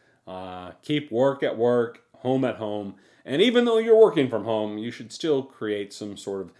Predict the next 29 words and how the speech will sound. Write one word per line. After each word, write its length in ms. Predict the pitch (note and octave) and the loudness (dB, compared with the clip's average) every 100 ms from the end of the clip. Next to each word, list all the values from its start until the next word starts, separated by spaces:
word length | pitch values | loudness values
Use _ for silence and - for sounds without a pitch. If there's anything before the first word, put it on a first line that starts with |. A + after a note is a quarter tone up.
| _ | _
separate 460 | - - D#3+ E3 D#3 | -6 2 2 2 -4
space 480 | - A2 G2 - - | -6 -6 -6 -10 -18
so 200 | - G#2+ | -8 -6
that 160 | G#2+ G#2+ | -4 -4
it 180 | G#2+ - | -8 -14
truly 680 | - D#3+ D#3 D3 C#3+ C#3 - _ _ _ | -2 0 2 0 -4 -6 -14 _ _ _
feels 840 | _ - A2+ A2 G#2 G2+ - - _ _ _ | _ -6 -4 -2 -4 -8 -12 -20 _ _ _
like 340 | - F#2 E2+ - | -14 -10 -10 -8
work. 400 | G2 - _ _ _ _ _ _ _ _ _ _ _ _ _ _ | -10 -10 _ _ _ _ _ _ _ _ _ _ _ _ _ _
Tip 180 | C4 B3 | 0 0
number 200 | G3 F#3+ | 0 0
two, 300 | - A2+ - _ _ _ _ _ _ - | 0 -6 -8 _ _ _ _ _ _ -2
make 240 | E3 E3+ | 2 4
your 120 | E3 | 4
workspace 580 | D#3 E3+ E3+ - D#3+ D#3+ | 4 2 0 0 2 2
a 60 | C3+ | -6
happy 560 | - - E3 - B2 | -10 -8 -8 -4 -6
space. 720 | F#2+ - G#2+ F#2+ F2+ - - - _ _ _ _ _ _ - | -6 -8 -8 -8 -12 -14 -16 -20 _ _ _ _ _ _ -12
If 220 | A#2+ - | -12 -10
you're 160 | A2+ | -8
happy 480 | - D3+ D3 D3+ D#3 | -4 -4 -4 -2 0
and 160 | D#3 D3+ | 0 -2
you 120 | D3 | -2
know 280 | D3+ D3+ D3+ | 0 2 0
it, 80 | D3 | 0
clap 320 | C3+ C3+ D#3+ | -2 -2 -4
your 100 | D#3 | -4
hands, 380 | F3 F3 E3+ - - - _ _ - - - - | -2 -4 -8 -8 -8 -8 _ _ -4 -4 -10 -8
right? 300 | C3 E3+ | -2 -2